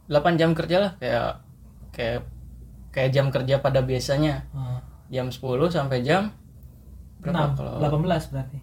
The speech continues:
Speaker 1: Enggak,
Speaker 2: Misal.
Speaker 1: nggak ada istirahat. Sampai jam delapan ya? Ya, antara
Speaker 2: Malam.
Speaker 1: ada yang jam sembilan sampai jam lima, ada yang sepuluh sampai jam delapan.
Speaker 2: Oh.
Speaker 1: Gitu, jam kerja kan? Jam kerja. Eh, tapi kalau biasanya kalau misalnya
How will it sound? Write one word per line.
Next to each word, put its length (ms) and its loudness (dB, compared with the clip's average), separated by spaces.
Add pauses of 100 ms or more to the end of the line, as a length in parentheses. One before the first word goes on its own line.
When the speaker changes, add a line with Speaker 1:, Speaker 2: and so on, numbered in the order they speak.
(160)
Speaker 1:
Enggak, 220 8
Speaker 2:
Misal. 100 8
Speaker 1:
nggak 140 8
ada 80 6
istirahat. 540 4 (2000)
Sampai 180 -6
jam 140 2
delapan 340 8
ya? 120 2 (380)
Ya, 80 2
antara 480 10
Speaker 2:
Malam. 40 0
Speaker 1:
ada 140 8
yang 160 8
jam 140 8
sembilan 340 6
sampai 280 2
jam 200 4
lima, 380 4
ada 100 4
yang 120 6
sepuluh 260 -2
sampai 240 0
jam 160 -2
delapan. 560 -2 (220)
Speaker 2:
Oh. 440 2
Speaker 1:
Gitu, 520 4
jam 180 0
kerja 260 4
kan? 220 2 (560)
Jam 120 -8
kerja. 260 0 (760)
Eh, 580 6 (520)
tapi 220 2
kalau 420 6
biasanya 400 0
kalau 240 2
misalnya 920 -2